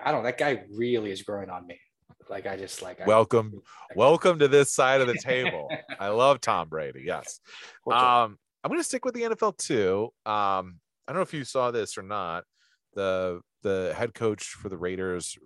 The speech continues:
Speaker 2: Rich, uh, Bisaccia. I'm gonna pronounce, I'm gonna butcher his name. Sorry, Rich. But did you see him after they lost, obviously, to the Bengals,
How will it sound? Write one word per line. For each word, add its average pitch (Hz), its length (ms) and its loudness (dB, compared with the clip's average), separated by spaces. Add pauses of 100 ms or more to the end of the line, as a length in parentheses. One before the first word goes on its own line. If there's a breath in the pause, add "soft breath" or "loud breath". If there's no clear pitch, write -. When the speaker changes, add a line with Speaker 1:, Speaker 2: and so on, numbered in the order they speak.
(120)
Speaker 2:
Rich, - 440 -8 (400)
uh, 80 520 -2 (600)
Bisaccia. 104 560 -2
I'm 98 120 -10
gonna 82 140 -4
pronounce, 73 360 -6
I'm 78 80 -6
gonna 78 140 -4
butcher 76 280 -4
his 69 100 -6
name. 64 180 -8
Sorry, 73 260 2
Rich. 65 300 -4 (720 loud breath)
But 127 100 4
did 135 60 4
you 170 80 6
see 185 220 2
him 175 380 2
after 110 520 4
they 95 120 4
lost, 85 320 0
obviously, 92 400 -4
to 82 60 -6
the 73 80 -12
Bengals, 80 460 -2